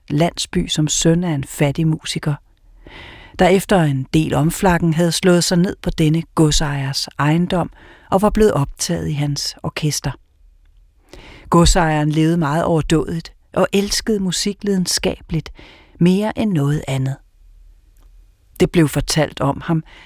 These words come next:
at skønt han aldrig forlod sin landsby, ikke engang for at tage til Moskva, besluttede han sig en dag pludselig for at rejse udenlands til et kursted, og at han kun var afsted i nogle få uger,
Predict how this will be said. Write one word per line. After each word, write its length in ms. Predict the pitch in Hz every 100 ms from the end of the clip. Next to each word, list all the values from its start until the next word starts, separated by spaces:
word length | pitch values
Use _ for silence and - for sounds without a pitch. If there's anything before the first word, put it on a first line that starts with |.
| - -
at 140 | 190
skønt 320 | - - 240 202
han 180 | 220 -
aldrig 340 | 196 214 240 -
forlod 320 | 220 208 -
sin 220 | - 202
landsby, 580 | 147 - - - 139 - _ - _ -
ikke 200 | 156 196
engang 400 | 180 156 151 156
for 100 | 180
at 100 | 156
tage 200 | - 143
til 200 | - 135
Moskva, 460 | 127 - - 160 175 - - - - -
besluttede 420 | 226 233 247 277
han 200 | 202 190
sig 200 | - 180
en 100 | 170
dag 260 | 180 202 - -
pludselig 400 | 262 247 - 220
for 320 | - 196 190
at 180 | 180 175
rejse 360 | 151 143 - -
udenlands 580 | 202 240 175 - - -
til 140 | 151
et 140 | 135
kursted, 600 | - 240 - - - 151 143 - - - - - -
og 160 | 202
at 60 | 196
han 140 | 214
kun 320 | - 254 269
var 120 | 262 226
afsted 340 | - 196 196
i 60 | 214
nogle 260 | 190 165
få 300 | - 190 185
uger, 300 | 180 175 208